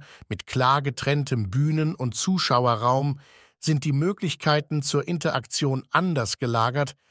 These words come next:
als in einem Arena-Theater, wo die Zuschauer rund um die Bühne platziert sind und die Darsteller oft aus nächster Nähe erleben können. Diese räumliche Nähe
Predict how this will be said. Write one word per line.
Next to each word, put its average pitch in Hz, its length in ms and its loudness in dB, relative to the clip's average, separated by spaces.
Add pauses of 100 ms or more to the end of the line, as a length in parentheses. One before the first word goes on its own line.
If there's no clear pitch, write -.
(300)
als 139 240 0
in 147 120 0
einem 139 280 0
Arena-Theater, 127 1200 0 (440)
wo 160 80 0
die 160 120 0
Zuschauer 156 600 0
rund 170 360 0
um 165 120 -2
die 139 100 0
Bühne 151 340 0
platziert 151 540 -2
sind 143 360 -2 (500)
und 139 120 0
die 135 120 0
Darsteller 131 680 0
oft - 360 -4
aus 123 240 -2
nächster 139 420 -2
Nähe 123 340 -2
erleben 123 500 -4
können. 85 420 -6 (840)
Diese 180 260 2
räumliche 151 500 0
Nähe 139 420 0